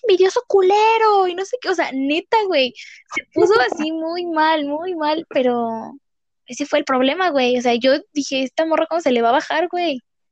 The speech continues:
O sea, ¿cuándo se le va a pasar, este, <laughs> esta onda? Porque ya me está asustando". Entonces, el problema es eso, ¿no? Que, eh, tu estado,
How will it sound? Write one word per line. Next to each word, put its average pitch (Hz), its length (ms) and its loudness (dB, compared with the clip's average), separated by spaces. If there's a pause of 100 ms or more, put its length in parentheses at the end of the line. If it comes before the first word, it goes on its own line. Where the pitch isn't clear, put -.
(120)
O 277 80 -6
sea, 247 280 -2
¿cuándo 349 440 0
se 277 100 -2
le 247 120 2
va 233 80 2
a 233 40 -6
pasar, 302 340 0 (440)
este, - 280 -2
<laughs> 349 220 0 (280)
esta - 380 -2
onda? 320 220 0
Porque 247 260 -2
ya 233 80 0
me 262 80 -2
está 330 160 -2
asustando". 285 720 -2 (680)
Entonces, 277 380 0
el 269 120 0
problema 294 440 2 (200)
es 247 200 -4
eso, 240 280 -6 (160)
¿no? 262 120 0 (1160)
Que, 233 320 -4 (960)
eh, 254 100 -6
tu 226 880 4
estado, 302 840 -4